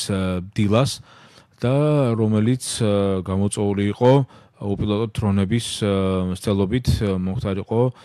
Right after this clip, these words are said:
ა, თავდასხმა კრემლის, ა, ტერიტორიულ, უშუალოდ კრემლზე. და მინდა გითხრათ, რომ, აი, გამოვლინდა კონკრეტული დრონების, ა, იდენტიფიკაცია. ეს დრონები არის, ეგრეთ წოდებული, პ დ ერთი და პ დ ორი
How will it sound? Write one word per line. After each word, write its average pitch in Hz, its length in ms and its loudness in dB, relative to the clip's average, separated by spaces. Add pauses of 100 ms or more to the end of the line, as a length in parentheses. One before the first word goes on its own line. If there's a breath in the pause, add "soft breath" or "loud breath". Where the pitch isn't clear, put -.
(220 loud breath)
ა, 92 220 -8
თავდასხმა 98 540 -2 (100)
კრემლის, 104 580 0
ა, 98 160 -2 (540)
ტერიტორიულ, 104 580 -2
უშუალოდ 95 260 0
კრემლზე. 104 440 0 (600 loud breath)
და 151 80 0
მინდა 135 240 4
გითხრათ, 123 280 -2
რომ, 147 180 2
აი, 110 180 -2 (120)
გამოვლინდა 110 600 2
კონკრეტული 113 560 -4
დრონების, 107 560 2 (120)
ა, 101 100 -6 (100)
იდენტიფიკაცია. 101 800 -6 (540 loud breath)
ეს 123 200 -2
დრონები 113 440 -2 (220)
არის, 95 320 -6 (120)
ეგრეთ 98 260 -6
წოდებული, 95 240 -4
პ - 220 -4
დ 95 120 -6 (120)
ერთი 98 320 -4
და 87 80 -6
პ - 160 -14
დ 90 160 -6
ორი 107 400 2